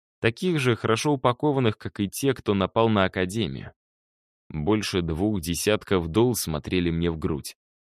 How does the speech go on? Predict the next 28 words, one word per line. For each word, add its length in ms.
Я 340
еще 300
и 60
пару 280
пулеметов 600
заметил. 600
А 100
перед 280
входом 340
в 40
здание 480
стоял 360
Аслан, 560
который 340
держал 440
перед 260
собой 320
связанную 640
по 120
рукам 360
и 40
ногам 360
Лакроссу. 720
В 140
рот 200
ей 180
засунули 520
кляп, 460